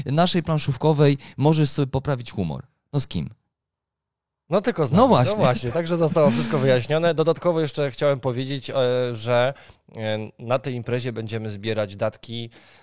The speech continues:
Speaker 2: e, na pomoc humanitarną dla Ukrainy, e, więc mam nadzieję, że osoby, które będą, będą mogli te akcje delikatnie wesprzeć na tyle, ile mogą. E, no,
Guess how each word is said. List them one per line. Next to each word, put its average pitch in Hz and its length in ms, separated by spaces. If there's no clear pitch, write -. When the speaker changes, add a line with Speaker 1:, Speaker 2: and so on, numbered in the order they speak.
Speaker 2:
e, 107 140
na 107 120
pomoc 123 300
humanitarną 104 880
dla 101 160
Ukrainy, 104 600
e, 107 320
więc 107 260
mam 107 140
nadzieję, 107 340
że 104 240
osoby, 104 300
które 104 220
będą, 104 340
będą 104 460
mogli 107 960
te - 200
akcje 110 340
delikatnie 107 520
wesprzeć - 600
na 104 120
tyle, 104 180
ile 101 80
mogą. 98 360
E, - 60
no, 53 120